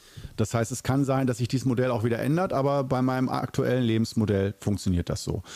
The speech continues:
Und bei Lebensregeln würde ich jetzt mal eine Regel aufstellen, damit wir hier mal im Podcast auch mal einen Schritt weiterkommen. Nicht nur, dass Korno erzählt, was er für Regeln hat und du kannst dir deine eigenen Regeln, äh, ins Bewusstsein rufen, sondern jetzt mal so Butter bei die Fische. Warum sprechen wir denn heute drüber,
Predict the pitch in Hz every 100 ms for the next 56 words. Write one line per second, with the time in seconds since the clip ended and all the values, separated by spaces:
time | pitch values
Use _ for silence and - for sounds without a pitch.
0 | - - - 113 117 120 165 190 - 135
1 | 160 180 190 196 143 135 165 185 175 160
2 | 147 131 135 139 113 131 120 98 98 101
3 | 78 - - 95 107 113 117 113 107 104
4 | 104 123 - 117 104 107 92 95 95 117
5 | 87 82 87 82 - 80 71 80 107 -
6 | 110 104 - 113 117 107 104 - 113 95
7 | 101 110 104 101 123 127 127 113 117 -
8 | - - - - 113 101 101 107 - 101
9 | 101 104 101 98 - 120 135 127 120 117
10 | - 120 123 120 120 117 117 107 110 110
11 | 107 - 101 113 - 107 104 98 98 113
12 | 98 95 98 98 - 98 90 95 92 104
13 | 92 92 82 - 87 85 90 127 143 -
14 | 127 123 110 101 87 87 - 95 82 -